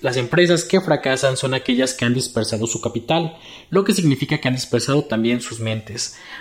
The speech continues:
Han invertido en esto, en aquello y en lo otro, aquí, allí y en todas partes. Lo de "no pongas todos los huevos en la misma canasta" es falso. Yo digo, pon todos los huevos en una misma canasta y luego vigila esa canasta.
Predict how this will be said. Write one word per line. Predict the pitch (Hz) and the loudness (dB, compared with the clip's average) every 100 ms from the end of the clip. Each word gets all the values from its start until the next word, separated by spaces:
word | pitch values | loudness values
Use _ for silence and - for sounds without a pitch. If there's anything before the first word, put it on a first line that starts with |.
| - | -4
Han | 113 127 127 | 2 2 2
invertido | 117 104 147 143 | -2 0 2 4
en | 139 | 6
esto, | 156 165 - 117 104 | 6 4 0 -4 -2
en | |
aquello | 95 - 160 160 165 | -4 2 4 6 6
y | 156 | 8
en | 175 | 8
lo | 165 | 8
otro, | 123 - - - - - | 6 0 -10 -20 -20 -14
aquí, | - - 190 208 - 381 | -14 -2 0 0 2 4
allí | 120 117 147 185 180 | 4 4 0 0 0
y | 151 | 2
en | 123 | 0
todas | 139 165 156 | 0 -2 -2
partes. | - 202 202 127 - - - - - | 0 0 -2 -6 -8 -8 -12 -20 -6
Lo | 135 131 | -2 0
de | 135 127 120 | 0 0 2
"no | 160 170 | 2 4
pongas | 220 190 | 2 2
todos | - 170 151 | 4 6 8
los | 120 | 8
huevos | 143 165 156 | 8 8 6
en | 131 | 6
la | 120 | 6
misma | 135 151 151 | 6 6 4
canasta" | 120 135 151 - 165 143 | 4 4 2 2 4 4
es | 131 | 4
falso. | - 226 233 139 - - - - | 6 6 6 0 -2 -10 -2 4
Yo | 226 | 6
digo, | 202 120 - - - - | 6 2 -4 -18 -20 -4
pon | 277 262 | 0 2
todos | 214 190 139 | 4 4 4
los | 127 | 6
huevos | 156 151 139 135 | 6 4 0 0
en | 147 | 2
una | 190 | 2
misma | 170 160 143 | 2 0 0
canasta | 117 147 196 - 190 180 | 0 0 0 2 6 6
y | |
luego | 135 139 | 6 4
vigila | 127 117 220 247 131 | 0 0 2 2 4
esa | 135 - - | 2 2 0
canasta. | 320 453 - - | 2 2 0 -10